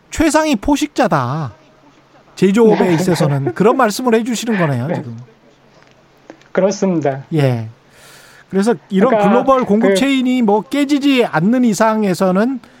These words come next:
Speaker 1: 그렇게 염려할 필요가 없다. 뭐 이런 말씀이신
Speaker 2: 네.
Speaker 1: 거겠죠? 예.
Speaker 2: 네. 그 하나만 제가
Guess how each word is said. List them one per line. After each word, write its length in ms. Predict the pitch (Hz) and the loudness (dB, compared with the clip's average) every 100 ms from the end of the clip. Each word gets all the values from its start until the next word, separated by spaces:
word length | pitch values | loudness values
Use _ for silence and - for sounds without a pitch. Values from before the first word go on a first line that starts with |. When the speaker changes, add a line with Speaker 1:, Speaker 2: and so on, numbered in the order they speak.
| _ - | _ -2
Speaker 1:
그렇게 500 | 175 202 247 226 156 | -2 0 0 2 2
염려할 320 | 175 226 233 | 2 2 0
필요가 320 | 196 226 269 | 0 -2 0
없다. 480 | - - 185 160 95 - | -2 0 0 0 -4 -6
뭐 160 | 139 | -2
이런 220 | 160 214 | 2 2
말씀이신 680 | 240 208 202 156 151 143 139 127 - - | 2 0 -2 -6 -6 -8 -8 -14 -20 -10
Speaker 2:
네. 140 | 156 143 | -4 0
Speaker 1:
거겠죠? 420 | 139 127 202 269 _ _ _ _ 151 | 0 -2 -6 -8 _ _ _ _ -4
예. 60 | |
Speaker 2:
네. 260 | 139 131 123 - _ - - - | -2 -2 -6 -16 _ -20 -20 -18
그 400 | - 196 196 190 196 _ _ - - | -2 0 0 -2 -6 _ _ -20 -16
하나만 600 | 220 208 240 226 226 214 | -6 -2 2 2 2 0
제가 560 | 202 170 180 180 175 | 0 2 2 2 0